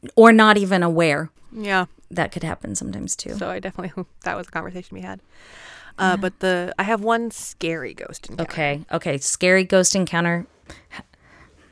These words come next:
Speaker 2: This was one of the scariest things that's ever happened to me in my whole life.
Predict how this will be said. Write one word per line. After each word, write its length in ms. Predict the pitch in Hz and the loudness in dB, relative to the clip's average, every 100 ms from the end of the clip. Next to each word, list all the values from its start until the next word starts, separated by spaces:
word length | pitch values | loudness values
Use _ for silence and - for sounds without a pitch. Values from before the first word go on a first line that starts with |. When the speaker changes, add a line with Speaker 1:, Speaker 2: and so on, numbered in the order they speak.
| - | -8
Speaker 2:
This 360 | 196 247 262 - | 2 2 2 -4
was 200 | 277 247 | -2 -2
one 200 | 208 190 | 0 2
of 120 | 185 | 2
the 80 | 180 | -2
scariest 680 | - - 175 165 165 160 - | -4 -4 -4 -2 -2 -4 -6
things 260 | 160 151 | -8 -8
that's 120 | 147 151 | -8 -6
ever 200 | 127 139 | -6 -6
happened 260 | 92 - | -8 -12
to 60 | - | -16
me 200 | - - - _ _ - _ - | -18 -20 -20 _ _ -20 _ -8
in 140 | 196 175 | -4 -2
my 100 | 156 | -4
whole 400 | - 170 156 - | -4 0 2 0
life. 460 | - 90 - - | -6 -10 -18 -20